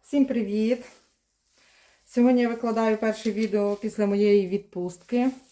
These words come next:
Ви вже, напевно, скучили. Ось так, е, на сніданок, е, я зробила такі смаколики.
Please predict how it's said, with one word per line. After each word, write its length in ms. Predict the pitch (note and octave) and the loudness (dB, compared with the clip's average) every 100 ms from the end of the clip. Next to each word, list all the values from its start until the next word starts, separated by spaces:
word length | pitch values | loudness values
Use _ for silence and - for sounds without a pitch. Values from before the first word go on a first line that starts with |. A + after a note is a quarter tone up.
| - - - - | -20 -20 -16 -4
Ви 140 | A3+ | 0
вже, 120 | A3 | 2
напевно, 380 | A3 G#3+ G#3+ G3+ | 2 2 2 0
скучили. 580 | F#3 - G3+ G#3+ G#3 G#3 | -2 -2 0 0 0 0
Ось 300 | A3+ A3+ - | -2 -4 -6
так, 360 | A#3+ A3 - | -2 -2 -2
е, 160 | - G3+ | -4 -4
на 420 | G3 G3 G3 G3+ | -4 -6 -4 -4
сніданок, 760 | G#3 A3 G#3 A#3 C4+ D4 C#4+ - _ _ _ - | 0 0 0 0 0 -2 -6 -14 _ _ _ -8
е, 60 | G3+ G3+ G3 G3+ | -4 -4 -2 0
я 320 | A3 A3+ G#3+ | 2 2 0
зробила 460 | G3 G#3 A#3 C4 | 0 0 2 0
такі 440 | A#3+ G#3+ A3+ A#3 A3 | -2 -4 -4 -6 -6
смаколики. 920 | - A3+ A3 G3 F3+ F3 F3 F3 | 0 0 0 0 0 -2 -6 -10